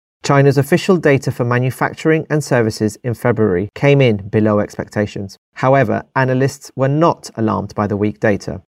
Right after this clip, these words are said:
Many workers who could not travel home for the Lunar New Year returned to factories earlier than usual, which should support activity in the near term. Strong export demand, rising domestic consumption,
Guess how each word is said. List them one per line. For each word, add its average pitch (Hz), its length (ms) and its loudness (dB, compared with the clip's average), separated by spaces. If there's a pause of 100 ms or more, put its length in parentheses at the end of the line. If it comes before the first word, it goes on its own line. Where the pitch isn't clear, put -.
(100)
Many 127 240 4
workers 123 420 2
who - 140 -8
could 117 200 -4
not 139 220 0
travel 117 300 0
home 117 260 2
for 110 140 -2
the 117 80 2
Lunar 123 360 2
New 107 220 0
Year 104 420 0 (300)
returned 131 460 2
to 139 80 -14
factories 117 520 -2 (120)
earlier 113 420 4
than 107 160 -2
usual, 104 420 -2 (220)
which 123 180 0
should - 240 0
support 131 380 0
activity 120 680 -2
in 120 120 -2
the 110 80 2
near 107 220 2
term. 95 340 -8 (460)
Strong 139 500 2
export 170 420 0
demand, 113 480 0 (160)
rising 123 380 2
domestic 135 440 -2
consumption, 113 680 -4